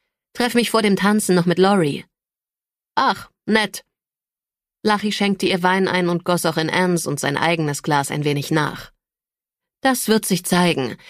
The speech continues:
Ich glaube, sie hat wieder Probleme mit nem Typen. Zumindest klang ihre Stimme so. Deswegen brauche ich jetzt eine gute Grundlage im Magen.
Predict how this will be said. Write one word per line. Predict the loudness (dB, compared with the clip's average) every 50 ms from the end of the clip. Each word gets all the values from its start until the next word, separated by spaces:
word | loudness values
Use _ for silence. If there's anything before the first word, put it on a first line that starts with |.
| -20 -20 -20 -20 _ _
Ich | -16 -8 -2
glaube, | 0 2 2 2 2 2
sie | 2 2
hat | 2 2
wieder | 2 0 0 0
Probleme | 0 -2 0 2 4 2 4 4 4 4
mit | 2 0 -2 -2
nem | -4 -4
Typen. | 0 2 0 0 2 -2 -4 -4 -4 -8 _ _ _ _ _ _ _ _
Zumindest | -2 0 4 6 6 6 6 4 0 -2
klang | 0 2 2 2 2
ihre | 0 0 -2 -4
Stimme | -2 0 2 4 4 4
so. | 4 2 2 2 0 -2 -6 _ _ _ _ _ _ _ _ _ _ _ _ _ _
Deswegen | -8 -2 0 0 4 4 4
brauche | 4 4 2 0 -2 -4
ich | -4
jetzt | -4 -4 -4 -2 -4
eine | -2 -2 -2 0
gute | 0 -2 0 -2 0
Grundlage | 0 2 4 4 4 4 4 2 2 2 2 0 0
im | -2 0 0
Magen. | 2 2 2 0 0 -4 -6 -6